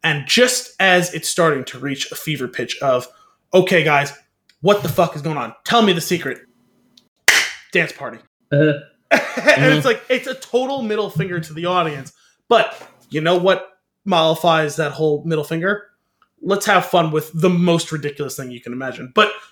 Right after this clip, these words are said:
Speaker 1: you need the most ridiculous thing you can imagine to totally take, like,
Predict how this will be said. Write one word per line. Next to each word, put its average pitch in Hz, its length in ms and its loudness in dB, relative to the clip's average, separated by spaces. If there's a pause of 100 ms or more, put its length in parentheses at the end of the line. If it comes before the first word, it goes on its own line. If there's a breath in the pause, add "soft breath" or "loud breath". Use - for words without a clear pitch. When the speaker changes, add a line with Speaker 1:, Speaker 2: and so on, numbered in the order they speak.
Speaker 1:
you 185 120 0
need 226 280 4
the 190 60 2
most 180 240 2
ridiculous 147 420 -4
thing 156 120 -6
you 135 60 -14
can 131 120 -16
imagine 139 520 -2 (240)
to - 200 -8
totally 180 840 4 (380)
take, - 400 -2 (100)
like, 156 280 2